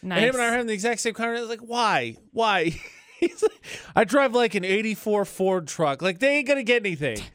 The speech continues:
Speaker 2: Right.
Speaker 1: I was like, "You just send him that picture back and be like, 'Here's what you're walking into.'"
Speaker 2: Here it
Speaker 1: It's just a
Speaker 2: is.
Speaker 1: waste of your time, man.
Speaker 2: Yeah.
Speaker 1: It's ridiculous. Oh, but please, please be cognizant, because if it sounds too good to be true, then it probably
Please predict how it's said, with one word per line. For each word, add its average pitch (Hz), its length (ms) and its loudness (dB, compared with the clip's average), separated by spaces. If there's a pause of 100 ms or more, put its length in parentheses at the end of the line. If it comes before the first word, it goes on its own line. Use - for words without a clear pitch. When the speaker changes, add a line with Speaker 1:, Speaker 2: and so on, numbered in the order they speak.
(160)
Speaker 2:
Right. 170 360 0
Speaker 1:
I 185 80 4
was - 260 -4
like, 208 80 -2
"You - 60 0
just 262 360 -2
send 285 160 2
him 277 80 -6
that 247 160 0
picture 220 260 -4
back 196 160 0
and 185 80 -4
be 190 60 -2
like, 175 120 -2
'Here's 196 220 0
what 247 100 0
you're 262 140 -2
walking 285 340 2
into.'" 233 400 0
Speaker 2:
Here 202 220 4
it 269 60 0
Speaker 1:
It's 311 600 4
just 294 240 2
a 285 40 6
Speaker 2:
is. 262 60 2
Speaker 1:
waste 233 320 0
of 226 60 -2
your 196 100 0
time, 156 380 -2
man. 120 220 -4
Speaker 2:
Yeah. 147 180 -6 (800)
Speaker 1:
It's - 320 -20
ridiculous. 208 760 -6 (640)
Oh, 220 220 0
but 175 220 -6
please, 240 560 -4 (200)
please 240 520 -2 (260)
be 175 100 -4
cognizant, 165 560 -2
because 165 260 -6
if 170 60 -6
it 180 120 -8
sounds 233 400 -2
too 254 180 -8
good 240 160 -6
to 226 80 -8
be 226 140 -8
true, 214 560 -4
then 180 120 -2
it 165 120 -2
probably 139 640 -4